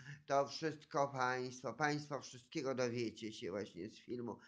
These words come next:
Bloody Shadows. Troszeczkę talentu mieć, proszę państwa, zdolności.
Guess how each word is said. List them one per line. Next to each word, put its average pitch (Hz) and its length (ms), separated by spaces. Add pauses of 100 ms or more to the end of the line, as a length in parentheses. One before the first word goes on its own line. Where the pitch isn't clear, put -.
(180)
Bloody 156 560
Shadows. 120 840
Troszeczkę 107 720
talentu 127 720
mieć, 107 300
proszę 80 200
państwa, 67 420
zdolności. 131 960